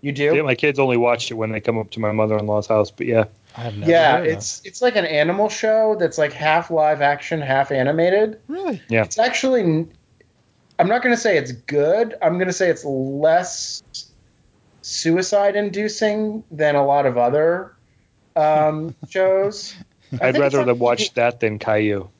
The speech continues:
Speaker 1: Yeah, I think it's
Speaker 3: I
Speaker 1: on
Speaker 3: don't know.
Speaker 1: P B S.
Speaker 3: Oh, that's even
Speaker 1: I'm
Speaker 3: better.
Speaker 1: pretty sure it's on P B S.
Speaker 2: Yeah, P B S.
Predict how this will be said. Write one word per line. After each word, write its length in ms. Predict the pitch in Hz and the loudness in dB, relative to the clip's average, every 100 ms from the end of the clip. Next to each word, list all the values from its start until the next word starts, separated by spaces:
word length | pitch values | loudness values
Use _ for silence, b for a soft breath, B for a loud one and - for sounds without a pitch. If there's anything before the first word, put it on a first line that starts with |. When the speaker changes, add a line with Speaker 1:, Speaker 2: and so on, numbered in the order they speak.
| _ _ _ _ | _ _ _ _
Speaker 1:
Yeah, 360 | 147 147 120 123 | -2 2 2 2
I 120 | 156 | 0
think 160 | 247 | 2
it's 100 | 294 262 | 0 0
Speaker 3:
I 40 | |
Speaker 1:
on 120 | 220 | -2
Speaker 3:
don't 80 | - | -6
know. 60 | 95 | -10
Speaker 1:
P 60 | 98 | -8
B 60 | 131 | 0
S. 440 | 190 - - - _ _ | 2 0 -8 -14 _ _
Speaker 3:
Oh, 220 | 165 254 165 _ _ | -8 -8 -10 _ _
that's 240 | - 127 175 | -8 -6 -6
even 140 | 147 | -4
Speaker 1:
I'm 40 | 147 165 | 0 0
Speaker 3:
better. 80 | 123 | 2
Speaker 1:
pretty 160 | 240 | 0
sure 160 | - 220 | 2 -2
it's 120 | - | 0
on 120 | 180 | -4
P 160 | 170 170 | 0 0
B 160 | 147 | 4
S. 320 | 127 123 120 - | 4 4 2 -2
Speaker 2:
Yeah, 60 | |
P 20 | 120 | 0
B 100 | 117 | 2
S. 240 | 113 - | 2 -4